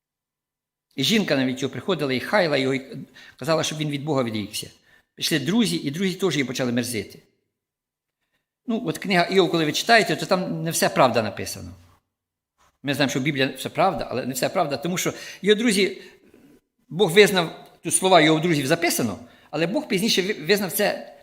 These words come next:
«Неправду ви говорили за мене», Бог так сказав. То ці слова тут записані. Тому їх треба дивитися так, е, як це слова, ті, які говорили друзі Іову. От.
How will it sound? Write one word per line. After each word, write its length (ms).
«Неправду 560
ви 80
говорили 540
за 120
мене», 440
Бог 180
так 140
сказав. 540
То 120
ці 140
слова 200
тут 160
записані. 560
Тому 220
їх 140
треба 180
дивитися 460
так, 220
е, 120
як 160
це 100
слова, 680
ті, 140
які 220
говорили 480
друзі 640
Іову. 680
От. 160